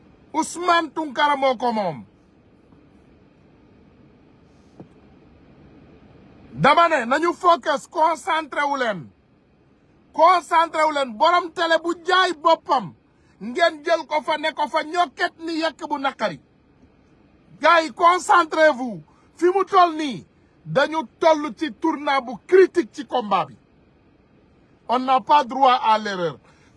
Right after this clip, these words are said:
Loo gagné ba pare, maanaam, gis nga combat bi, combat bi,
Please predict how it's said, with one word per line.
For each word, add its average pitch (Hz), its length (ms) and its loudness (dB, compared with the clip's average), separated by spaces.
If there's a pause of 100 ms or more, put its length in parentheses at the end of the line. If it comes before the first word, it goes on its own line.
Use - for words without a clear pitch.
Loo 311 380 2
gagné 320 300 2
ba 320 200 0
pare, 247 300 0 (180)
maanaam, 311 480 0 (300)
gis 320 240 -4
nga 359 200 2
combat 359 540 0
bi, 277 300 -4 (1400)
combat 370 440 4
bi, 277 340 -4